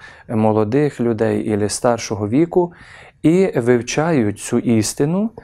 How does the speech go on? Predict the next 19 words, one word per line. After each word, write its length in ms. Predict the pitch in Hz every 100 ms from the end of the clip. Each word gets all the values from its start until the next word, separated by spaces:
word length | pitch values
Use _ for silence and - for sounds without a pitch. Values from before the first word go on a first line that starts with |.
| - - -
по 100 | -
тому 300 | 123 151 175
що 180 | 156 143
вони 340 | 120 131 156 196
відчувають 680 | 160 - 147 165 185 160
це 160 | - 151
духом. 580 | 127 165 104 - 110 113 - - - - -
Ми 140 | 175
повинні 400 | 190 190 202 190
відчути 460 | 175 165 196 196 175
це 160 | - 170
все 240 | - 160
духом, 580 | 117 113 107 - 196 233 - - - -
бо 160 | 127 143
якщо 280 | 202 -
ми 100 | 190
будемо, 360 | 170 170 170 170
е, 320 | 170 160 147
лише 560 | 143 139 - 160 156